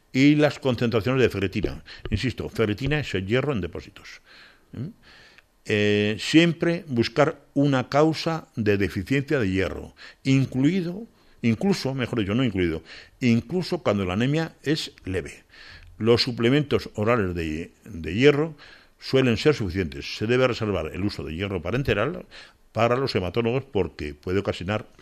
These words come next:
efectos adversos, reacciones por infusión. Afortunadamente cada vez se ve menos y entonces hemos dicho que se ponía ciento veinticinco miligramos, eh, pues antes de, de, de poner el hierro intravenoso y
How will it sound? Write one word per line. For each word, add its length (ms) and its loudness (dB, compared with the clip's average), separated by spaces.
efectos 480 -8
adversos, 680 -6
reacciones 440 -6
por 160 -6
infusión. 480 -4
Afortunadamente 1080 -2
cada 180 -4
vez 120 -4
se 80 -8
ve 140 -6
menos 440 -4
y 160 2
entonces 320 0
hemos 280 0
dicho 300 2
que 120 -2
se 140 -6
ponía 320 -4
ciento 220 -2
veinticinco 380 -2
miligramos, 540 0
eh, 440 -6
pues 260 -8
antes 380 -4
de, 220 -2
de, 540 -4
de 220 -6
poner 240 -4
el 100 -2
hierro 180 -2
intravenoso 640 -2
y 380 0